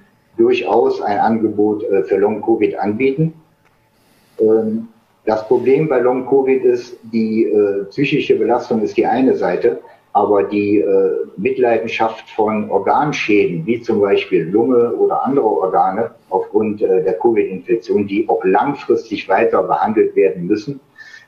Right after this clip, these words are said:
ähm, macht die Sache nicht ganz so einfach für uns jetzt als Reha-Klinik. Das heißt, wir können gerne ein Angebot für Long-Covid im, äh,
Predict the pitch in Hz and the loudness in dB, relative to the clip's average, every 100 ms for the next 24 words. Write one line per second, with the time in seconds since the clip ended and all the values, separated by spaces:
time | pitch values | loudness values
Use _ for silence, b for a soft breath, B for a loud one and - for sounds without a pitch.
0 | - 107 101 208 - _ _ 101 110 - | -4 0 0 -2 -10 _ _ -6 -4 0
1 | 113 120 120 110 101 - - - 98 - | 0 0 0 -2 -2 0 -2 0 0 0
2 | 90 82 98 - - - - 123 131 110 | -2 -2 -4 -4 -4 -2 0 0 -2 -2
3 | - - - - 92 - 170 95 113 - | -2 -4 2 2 2 0 -2 0 -2 -2
4 | - - - - - 110 107 92 101 - | -2 0 0 0 0 0 -2 0 0 2
5 | 143 120 117 117 117 113 110 113 - 107 | 0 -2 -2 0 0 0 2 0 0 -2
6 | 107 110 - 113 107 104 - B B _ | 0 -2 0 0 0 -2 -6 B B _
7 | 104 98 95 87 90 82 | 0 0 0 0 0 0